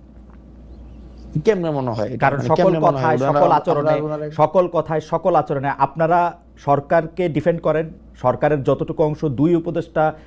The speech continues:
Speaker 2: ছাত্র উপদেষ্টা আপনাদের আছেন, তাদেরকে ডিফেন্ড করেন, তারা আপনাদেরকে ডিফেন্ড করেন।
Speaker 1: না, আমরা কেমনে সরকারকে, না, আমরা
Speaker 2: না,
Speaker 1: সরকারকে
Speaker 2: আপনারা
Speaker 1: ডিফেন্ড করি,
Speaker 2: সরকারের যতটুকু
Speaker 1: সরকারকে
Speaker 2: হ্যাঁ,
Speaker 1: ডিফেন্ড
Speaker 2: আপনারা সরকারের
Speaker 1: না।
Speaker 2: সমালোচনা
Speaker 1: না,
Speaker 2: করেন,
Speaker 1: না।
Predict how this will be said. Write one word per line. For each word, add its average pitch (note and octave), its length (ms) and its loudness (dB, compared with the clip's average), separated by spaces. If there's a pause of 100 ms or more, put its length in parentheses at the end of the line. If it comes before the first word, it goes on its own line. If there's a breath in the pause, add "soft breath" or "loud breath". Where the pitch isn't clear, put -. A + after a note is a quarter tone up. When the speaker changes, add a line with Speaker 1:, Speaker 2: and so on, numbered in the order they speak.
(100)
Speaker 2:
ছাত্র D#3 220 0
উপদেষ্টা E3 280 -2
আপনাদের D3+ 300 -2
আছেন, C#3+ 220 -2
তাদেরকে D3 360 0
ডিফেন্ড D#3 280 -4
করেন, D3 260 -4 (380 loud breath)
তারা D3+ 200 4
আপনাদেরকে G3 480 -2
ডিফেন্ড D#3+ 320 -6
করেন। G3+ 120 -2
Speaker 1:
না, C4 60 2
আমরা C4 120 0
কেমনে A#3 300 -2
সরকারকে, G3 400 0 (360 loud breath)
না, F3 80 4
আমরা D#3+ 180 0
Speaker 2:
না, G#3 40 -4
Speaker 1:
সরকারকে E3+ 260 4
Speaker 2:
আপনারা D#3 140 4
Speaker 1:
ডিফেন্ড A3 260 0
করি, G#3+ 100 4
Speaker 2:
সরকারের A#3 280 4
যতটুকু F#3 300 2
Speaker 1:
সরকারকে G3+ 160 -2
Speaker 2:
হ্যাঁ, D3 120 -2
Speaker 1:
ডিফেন্ড C#3 200 -2
Speaker 2:
আপনারা C#3 240 -2
সরকারের F#3 280 -2
Speaker 1:
না। A3+ 60 -2
Speaker 2:
সমালোচনা G#3+ 460 -2
Speaker 1:
না, - 0 -
Speaker 2:
করেন, A3 300 2
Speaker 1:
না। B2 220 -2